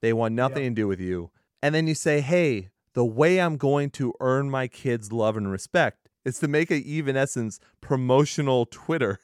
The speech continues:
Speaker 1: <laughs> account."
Speaker 2: <laughs>
Speaker 1: That's the way they're gonna win their love back.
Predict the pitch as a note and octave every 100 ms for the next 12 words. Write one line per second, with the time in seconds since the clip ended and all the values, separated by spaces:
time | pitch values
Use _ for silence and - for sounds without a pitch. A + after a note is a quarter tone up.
0 | _ _ _ - - - - - - -
1 | _ _ - F3+ F3+ D3 C#3 C#3 - -
2 | - - _ - D3+ E3 - E3 E3 D#3+
3 | D3+ D#3 D3 D3 C#3+ C#3+ D3+ B2+ F2 C2+
4 | _